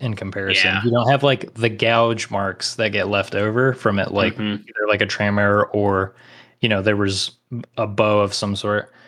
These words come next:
Speaker 1: And so that's
Speaker 2: Right.
Speaker 1: what I'm gonna do on these blades is I'm like, I bet one five six to,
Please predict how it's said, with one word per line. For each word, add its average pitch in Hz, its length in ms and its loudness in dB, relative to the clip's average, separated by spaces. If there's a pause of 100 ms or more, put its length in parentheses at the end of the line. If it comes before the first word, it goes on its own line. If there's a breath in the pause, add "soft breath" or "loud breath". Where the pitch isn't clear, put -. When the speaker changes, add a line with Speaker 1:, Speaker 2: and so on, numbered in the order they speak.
(200 soft breath)
Speaker 1:
And 120 120 -6
so 139 120 2
that's 143 220 2
Speaker 2:
Right. 175 60 2
Speaker 1:
what 165 60 2
I'm 160 80 0
gonna 139 160 0
do 127 180 4
on 117 140 2
these 107 220 -2
blades 113 500 -2
is 107 120 -4
I'm 104 140 -2
like, 104 300 -4 (480 soft breath)
I 127 160 2
bet 139 340 2
one 131 300 2
five 120 260 -2
six - 440 -4
to, 110 580 0